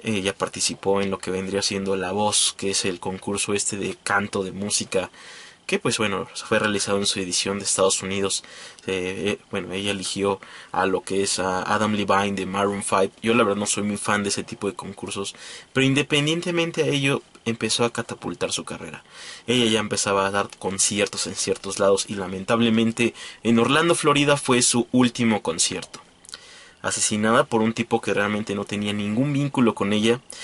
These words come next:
me puse a pensar básicamente en las cosas que puede estar en la mente trastornada de una persona.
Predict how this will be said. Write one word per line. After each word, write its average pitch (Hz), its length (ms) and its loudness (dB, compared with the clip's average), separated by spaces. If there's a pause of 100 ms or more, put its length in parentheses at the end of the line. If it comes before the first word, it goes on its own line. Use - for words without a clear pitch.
(160)
me 143 100 2
puse 175 240 2
a 185 80 0
pensar 156 440 2
básicamente 147 720 2
en 139 140 2
las 120 160 4
cosas 147 500 2 (400)
que 175 140 0
puede 233 280 6
estar 208 340 4
en 185 120 0
la 139 80 2
mente 143 340 0
trastornada 101 800 0
de 92 80 -4
una 92 180 -6
persona. - 520 -8